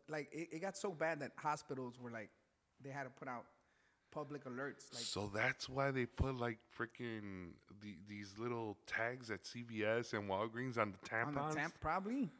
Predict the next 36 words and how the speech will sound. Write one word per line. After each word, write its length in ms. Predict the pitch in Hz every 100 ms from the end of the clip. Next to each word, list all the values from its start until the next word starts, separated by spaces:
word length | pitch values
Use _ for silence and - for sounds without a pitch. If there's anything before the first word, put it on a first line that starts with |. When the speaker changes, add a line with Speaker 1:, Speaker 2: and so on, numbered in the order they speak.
| - 95
Speaker 1:
I'm 260 | 110 113
Speaker 2:
No. 80 | 113
Speaker 1:
All 360 | 107 101 90 85
right. 260 | 175 143 82 - - -
So 120 | - -
I 60 | 170
don't 100 | 180
know 80 | 147
how 320 | 143 139 147
it 80 | 160
started. 420 | - 143 139 143
I, 240 | 131 - 131
I 40 |
don't 140 | 143 139
wanna 220 | 147 170
know 220 | 175 185 185
how 100 | 180
it 80 |
started. 420 | - 170 170 202 202 - _ -
Speaker 2:
<laughs> 60 | - -
Speaker 1:
But 140 | 160 151
apparently 540 | - 175 185 170 165 156
somebody, 600 | - 165 170 156 151 135 - - 123
these 180 | 151 -
kids, 500 | - 143 135 - - _ _ 120
um, 300 | 123 120 104
and 80 | 117
I'm 40 | 135
gonna 120 | 156
call 180 | - 175
them 100 | 180
kids 220 | 180 151
'cause 120 | - 127
they 80 |
were 120 | 131 131
all 180 | 127